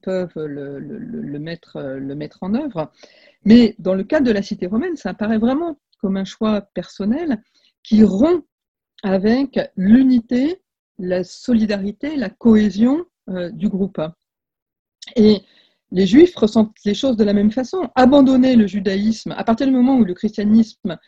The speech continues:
consiste aussi à abandonner le judaïsme, à partir du moment où on renonce à l'observance du sabbat, où on renonce aux obligations, euh, de pureté, euh, si nombreuses dans le judaïsme, il y a une apostasie du judaïsme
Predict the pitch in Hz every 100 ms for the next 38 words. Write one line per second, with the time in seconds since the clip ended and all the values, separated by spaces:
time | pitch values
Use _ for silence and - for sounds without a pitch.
0 | _ _ - 196 - 220 - 175 214 208
1 | 262 214 170 190 220 214 214 220 196 165
2 | 160 - 277 359 - 175 180 - 180 175
3 | 180 196 165 156 - _ _ _ - 202
4 | 214 233 226 170 170 - 175 185 - 160
5 | - 185 285 311 220 170 170 196 208 220
6 | 220 160 156 _ _ _ - 185 185 180
7 | 175 175 170 175 180 175 - 190 190 175
8 | 151 151 151 147 147 147 - - - -
9 | - - - - - _ 196 - - 190
10 | 196 165 143 143 - 170 170 165 196 165
11 | 156 156 156 170 254 370 180 160 _ _
12 | _ - 175 160 220 254 202 170 202 214
13 | 233 - 208 196 226 180 165 170 196 202
14 | 247 - 147